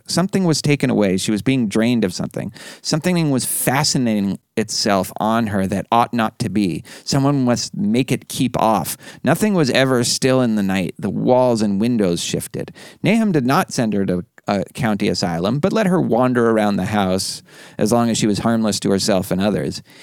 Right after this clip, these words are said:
Even when her expression changed, he did nothing. But when the boys grew afraid of her and <laughs> Thaddeus nearly fainted at the way she made faces at him, he decided to keep her locked in the attic." By July, she had ceased to speak and crawled on all fours, and before that month was over, Nahum got the mad notion she was slightly luminous in the dark,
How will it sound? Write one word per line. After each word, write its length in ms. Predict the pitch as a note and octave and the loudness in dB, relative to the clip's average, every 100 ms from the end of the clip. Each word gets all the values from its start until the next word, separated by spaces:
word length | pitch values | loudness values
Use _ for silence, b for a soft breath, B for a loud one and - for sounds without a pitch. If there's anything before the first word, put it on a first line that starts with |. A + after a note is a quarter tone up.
| B B | B B
Even 300 | F#3+ F#3+ D#3+ | 0 2 2
when 140 | C#3+ | 2
her 100 | C3+ | 2
expression 560 | B2 - C#3+ C3+ A#2 G#2 | 0 0 2 2 0 0
changed, 400 | G2+ F2+ F2 - | 0 0 -2 -4
he 100 | F#2 | -2
did 180 | F#2+ - | 0 0
nothing. 420 | G2 - G2 G2 - | -2 -4 -8 -6 -2
But 80 | |
when 160 | F#2 G2+ | 0 0
the 60 | F#2+ | 2
boys 340 | A#2 A#2+ G#2 | 2 2 0
grew 240 | - G2+ | 0 0
afraid 320 | E2+ - C#3+ B2+ | 0 2 2 2
of 80 | |
her 140 | A#2 A2+ | 2 2
and 120 | G2 | 0
<laughs> 0 | |
Thaddeus 480 | - - A2 F#2+ - B B - | -2 0 2 2 -2 B B -2
nearly 360 | C#3+ B2 A2+ | 2 2 2
fainted 400 | G#2 C3+ C3+ A2+ | 0 0 0 0
at 140 | G#2+ - | 0 -2
the 160 | F2 - - | -6 -6 -2
way 200 | F#2+ F#2+ | 0 0
she 180 | - F#2 | -2 -2
made 220 | F2 F2 | -2 0
faces 340 | C3 C#3+ B2+ | 2 2 0
at 160 | A#2+ A#2 | 2 2
him, 160 | A2 G#2+ B B | 0 -4 B B
he 100 | F3+ | 0
decided 400 | D3 B2+ A#2+ G2+ | 2 2 2 0
to 60 | - | -2
keep 320 | - A2+ - | -4 -4 -2
her 160 | G2 | 0
locked 340 | G2 F2 F2 - | 0 -4 -6 -4
in 80 | - | -4
the 160 | - | -4
attic." 220 | - - - B B B B B B | -6 -8 -10 B B B B B B
By 160 | G#2+ G#2+ | 2 4
July, 380 | A#2+ B2 C#3 D3 | 4 4 6 4
she 120 | C#3 | 2
had 140 | G#3+ | 0
ceased 320 | - G3+ F3+ - | 0 0 0 0
to 100 | C3+ | -2
speak 400 | - C3 B2+ - | 0 0 0 0
and 220 | G2+ - | -2 -2
crawled 320 | A2+ A2 G#2 | 0 2 2
on 120 | G2 | 0
all 160 | F#2 F2 | 0 -2
fours, 540 | - C3+ C3 B2+ A#2 | 0 2 4 2 0
and 160 | - G2+ | -2 -2
before 300 | F2+ C#3+ C3 | 0 2 4
that 180 | A2+ - | 2 2
month 260 | G#2+ G#2 | 0 0
was 140 | G#2 F#2 | 0 2
over, 260 | F#2 F2+ | 2 2
Nahum 360 | F2+ G2 G2 G2+ | 0 0 0 0
got 180 | F2+ F2+ | -2 -2
the 60 | |
mad 320 | F2+ G#2 G#2 | 0 0 0
notion 420 | G2 F#2+ - G2+ F#2+ | 2 0 0 -2 -2
she 140 | C#3+ | -2
was 120 | - | -4
slightly 540 | - - C3+ - C#3+ B2+ | -4 -2 0 0 0 0
luminous 800 | A2 C3+ D3+ G#2+ F#2+ F2 - | 0 2 2 0 0 -2 -4
in 180 | - G2 | -4 -2
the 80 | F#2 | -2
dark, 480 | F2 F2 A#1 - | -2 -4 -4 -8